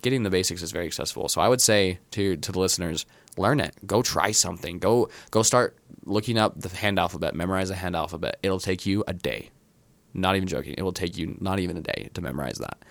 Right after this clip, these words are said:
Um, and then watch out for maybe what I'll do in the future. I'm trying to make this app that makes learning more accessible and connects people, um, connects people that wanna learn A S L to each other and to deaf mentors. And then another thing,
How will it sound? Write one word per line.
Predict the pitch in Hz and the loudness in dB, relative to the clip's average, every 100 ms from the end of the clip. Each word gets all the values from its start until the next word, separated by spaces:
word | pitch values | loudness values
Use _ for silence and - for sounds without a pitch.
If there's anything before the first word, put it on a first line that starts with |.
| - - - - - - | -20 -18 -18 -20 -12 2
Um, | 101 78 55 53 _ _ _ _ _ | 4 4 0 -10 _ _ _ _ _
and | 117 120 | 2 4
then | 113 107 | 4 6
watch | 110 110 | 6 6
out | 113 - | 6 4
for | - 110 101 98 95 | 2 4 6 6 6
maybe | 98 101 | 2 2
what | 101 | 2
I'll | 95 95 | 4 2
do | 98 | 0
in | |
the | 92 | 0
future. | - 92 - | -2 0 0
I'm | 90 | -2
trying | - 110 113 | 0 2 2
to | 98 | 0
make | 92 92 | -2 -2
this | - - | -2 0
app | 92 85 - | 0 0 -2
that | 87 | -6
makes | 80 92 - - | -4 -4 -4 0
learning | 95 90 | 0 0
more | 87 85 | 0 0
accessible | - 90 92 117 104 | 0 0 2 0 -2
and | 95 | -2
connects | 87 87 - | -6 -6 -6
people, | 92 - 87 87 - - | -6 -2 -2 -2 -10 -6
um, | 80 80 71 - - - - _ | -4 -2 -6 -12 -16 -20 -20 _
connects | - 98 110 | 0 2 2
people | - 101 90 | 0 0 2
that | 82 | 2
wanna | 85 80 | 2 0
learn | 82 90 | -2 -2
A | 82 87 | -2 0
S | - | 2
L | 90 | 2
to | 87 | -2
each | 85 - | -2 0
other | 95 131 | 2 0
and | 139 98 92 | 0 -2 -2
to | |
deaf | 95 98 95 | -4 -4 -2
mentors. | 95 90 87 101 - _ - - - - | -2 -2 -2 -4 -8 _ -20 -20 -20 -2
And | 135 139 | 4 6
then | 135 131 127 - _ | 6 4 0 -6 _
another | 117 123 135 | 0 0 2
thing, | 156 160 | 0 0